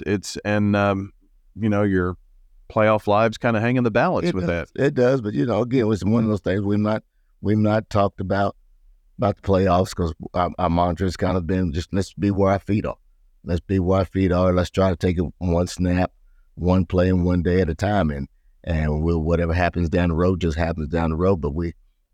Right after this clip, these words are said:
Speaker 1: we've got to just handle one snap, one play at a time, and, and just go about our daily grind.
Speaker 2: Well, I'm sure that, um,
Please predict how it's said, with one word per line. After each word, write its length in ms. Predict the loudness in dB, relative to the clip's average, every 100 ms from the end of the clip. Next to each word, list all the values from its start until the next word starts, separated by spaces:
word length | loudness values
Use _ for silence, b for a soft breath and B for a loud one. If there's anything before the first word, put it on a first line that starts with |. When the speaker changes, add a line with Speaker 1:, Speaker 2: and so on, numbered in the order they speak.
| _ 0
Speaker 1:
we've 300 | 2 2 0
got 240 | 0 0
to 120 | -2
just 240 | 0 0 0
handle 420 | 0 0 0 -2 -6
one 340 | -6 0 0 0
snap, 360 | -2 -2 -2 -2
one 260 | -2 -2
play 180 | 0 0
at 100 | 0
a 60 | -2
time, 380 | -2 0 -2
and, 100 | -2 -6 -20 -20 _ -8
and 360 | -4 -2 -4 -4
just 200 | -4 -2
go 120 | -2
about 240 | 0 0
our 120 | 0
daily 300 | 0 0 -2 -2
grind. 360 | -2 -2 -6 -12 _ b b b b -2
Speaker 2:
Well, 260 | 2 2 2
I'm 160 | 0
sure 320 | 0 2 2 2
that, 320 | 0 0 -2
um, 320 | 0 0